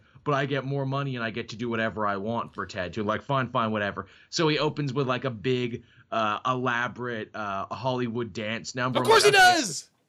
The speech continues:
Speaker 1: So I'm like, "So you're just doing all your bad habits, you know,
Speaker 2: Yep.
Speaker 1: from Family Guy." Also, the fact that several jokes and several of the set pieces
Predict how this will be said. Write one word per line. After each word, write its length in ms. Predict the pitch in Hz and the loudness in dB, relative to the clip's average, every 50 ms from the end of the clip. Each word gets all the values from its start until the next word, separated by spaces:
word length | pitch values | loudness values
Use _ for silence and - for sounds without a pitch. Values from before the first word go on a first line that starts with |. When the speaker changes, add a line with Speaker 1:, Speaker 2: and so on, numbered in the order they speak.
| _ | _
Speaker 1:
So 120 | - - 190 | -4 -2 0
I'm 60 | 170 | 2
like, 140 | 175 175 156 | 2 0 2
"So 80 | - 185 | 2 2
you're 160 | 180 175 175 | 4 4 4
just 240 | 156 170 180 151 135 | 2 0 0 0 0
doing 240 | 160 170 165 160 156 | 0 0 0 2 2
all 180 | 156 151 151 | 2 2 2
your 140 | 151 143 147 | 0 -2 -2
bad 320 | 123 143 135 131 131 127 | -2 -2 0 0 -2 -2
habits, 580 | 131 127 117 113 110 113 113 113 113 - - - | -4 -4 -4 -4 -6 -6 -8 -10 -10 -12 -14 -12
you 100 | 117 120 | -8 -4
know, 80 | 113 107 | -2 0
Speaker 2:
Yep. 120 | 107 120 | 0 0
Speaker 1:
from 140 | - 113 113 | -2 -4 -8
Family 400 | 107 - 117 107 107 104 104 101 | -8 -4 -4 -4 -4 -4 -6 -6
Guy." 280 | 95 104 98 98 101 104 - - - - - - - | -4 -4 -2 -2 -4 -6 -10 -16 -20 -20 -20 -8 -2
Also, 360 | - 180 208 190 202 190 160 - - - | 0 2 2 4 2 0 0 -2 -6 -4
the 120 | 143 160 180 | -4 -4 -2
fact 380 | - - 190 175 185 - 165 156 | 0 0 0 0 0 -2 -2 -2
that 180 | 185 175 - | -2 -2 -2
several 840 | - - - - - - 214 214 226 202 170 165 190 202 180 160 139 | -4 -6 -6 -6 -4 -2 0 0 0 -2 -4 -2 -2 0 0 0 -2
jokes 460 | 120 110 123 185 180 175 147 - - | -4 -2 0 0 0 0 -2 -4 -6
and 100 | 135 135 | -6 -6
several 380 | - - 160 160 143 135 165 160 | -4 -4 -4 -4 -4 -4 -4 -4
of 100 | 139 135 | -4 -4
the 60 | 147 | -6
set 260 | 139 - 170 147 - | -4 -2 -2 -2 -2
pieces 300 | - 160 156 151 147 147 | -4 -6 -8 -6 -8 -10